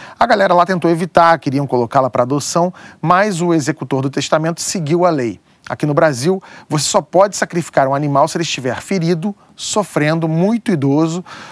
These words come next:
ou for uma ameaça à saúde pública ou ao meio ambiente. Vocês acham que a mulher tava preocupada com o sofrimento do bichinho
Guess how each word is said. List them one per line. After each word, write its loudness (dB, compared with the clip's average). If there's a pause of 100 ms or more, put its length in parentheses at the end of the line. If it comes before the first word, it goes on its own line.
(180)
ou 2
for 0
uma 2
ameaça 2
à -8
saúde -2
pública -2
ou 0
ao 0
meio 0
ambiente. -4 (760)
Vocês 0
acham 0
que -4
a 0
mulher 2
tava 2
preocupada 2
com -4
o -2
sofrimento -4
do -2
bichinho -2